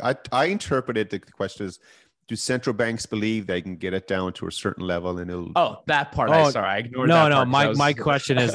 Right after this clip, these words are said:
Speaker 2: <laughs>
Speaker 3: my, yeah, my question basically is, I, my personal view on the world today is that inflation is coming down. It's going to continue to come down because we're engineering this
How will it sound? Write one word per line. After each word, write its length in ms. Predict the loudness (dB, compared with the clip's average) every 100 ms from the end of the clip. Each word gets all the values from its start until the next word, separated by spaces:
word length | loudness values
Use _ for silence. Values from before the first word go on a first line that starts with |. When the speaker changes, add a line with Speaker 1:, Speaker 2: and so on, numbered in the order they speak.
| -4
Speaker 2:
<laughs> 80 | -2
Speaker 3:
my, 240 | -2 0
yeah, 200 | 0 0
my 160 | 2 0
question 440 | 2 2 2 0
basically 600 | 0 0 -2 -4 -2 -2
is, 400 | -2 -4 -6 -12 _ _ _ _ _ _ -8
I, 260 | -2 0 0
my 280 | -2 -2 -2
personal 640 | -4 -4 -4 -4 -4 -6 _ _
view 460 | -18 -8 -4 -2 -2
on 160 | -4 -4
the 60 |
world 340 | -4 -2 -4 -6
today 320 | -8 -8 -8
is 140 | -8
that 220 | -6 -6 -6
inflation 520 | -8 -6 -4 -6 -8
is 220 | -10 -10
coming 320 | -10 -8 -6
down. 280 | -6 -6 -8
It's 160 | -12 -10
going 200 | -8 -8
to 60 |
continue 360 | -12 -6 -4 -2
to 100 | -4
come 280 | -6 -6 -4
down 320 | -4 -4 -8
because 260 | -10 -10 -8
we're 120 | -6
engineering 560 | -6 -8 -10 -8 -8
this 440 | -8 -8 -10 -14